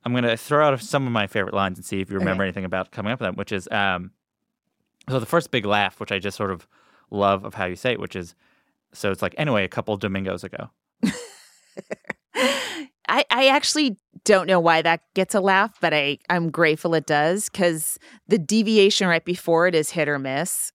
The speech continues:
Speaker 2: of,
Speaker 1: You, you're
Speaker 2: um,
Speaker 1: explaining the,
Speaker 2: I'm
Speaker 1: the
Speaker 2: explaining that I would let my son die.
Speaker 1: Yeah.
Speaker 2: Um, and so <laughs> s-, some people don't find that amusing, or they're, or they're shocked, or they're like, "What?"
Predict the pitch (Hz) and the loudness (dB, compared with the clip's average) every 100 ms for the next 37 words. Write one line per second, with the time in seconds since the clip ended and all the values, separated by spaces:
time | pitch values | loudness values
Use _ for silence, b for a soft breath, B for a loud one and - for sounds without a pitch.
0 | - 160 143 131 - - 160 151 143 170 | 0 2 2 -2 -16 -4 2 4 4 2
1 | 175 - 147 165 180 165 139 117 254 254 | 2 0 0 0 0 0 2 2 2 2
2 | - - 294 294 277 226 202 190 180 180 | 0 2 4 4 4 6 6 6 6 2
3 | 160 175 165 175 165 - 160 156 143 135 | 4 4 4 2 0 0 0 0 0 0
4 | 113 90 107 135 120 92 151 139 135 131 | -2 -4 -6 0 0 0 -2 -2 -2 -4
5 | - 170 - - - 220 - - B B | -4 -2 0 0 2 0 -2 -10 B B
6 | B - 262 - 202 - 147 196 285 - | B 2 4 4 0 0 0 0 -4 -6
7 | 185 165 175 170 185 247 330 302 165 - | -2 0 2 2 2 2 0 -2 -4 0
8 | - 240 247 233 - 233 226 202 - 208 | 4 6 6 4 4 4 6 4 4 4
9 | 165 196 196 175 170 165 147 - 147 202 | 6 4 2 4 4 4 2 0 2 4